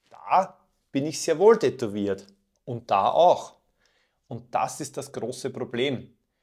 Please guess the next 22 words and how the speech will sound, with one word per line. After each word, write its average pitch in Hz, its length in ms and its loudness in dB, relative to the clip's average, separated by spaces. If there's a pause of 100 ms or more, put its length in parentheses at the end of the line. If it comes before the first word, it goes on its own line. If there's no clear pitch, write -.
(280)
Der 113 100 -8
Sensor 160 840 -2
hat - 300 -6
Probleme 131 480 -6
mit 131 220 -10
Tattoos. 143 600 -4 (840)
Scheinbar 131 300 -4
glaubt 135 280 2
er 147 60 -4
nach 135 100 -6
einer 139 160 -6
gewissen 131 340 -8
Zeit, 120 580 -4
dass 117 200 -8
er 123 60 -6
nicht 123 260 -8
getragen 127 460 -8
wird 139 120 -8
und 135 120 -10
schaltet 110 360 -8
sich 127 200 -14
aus. 101 420 0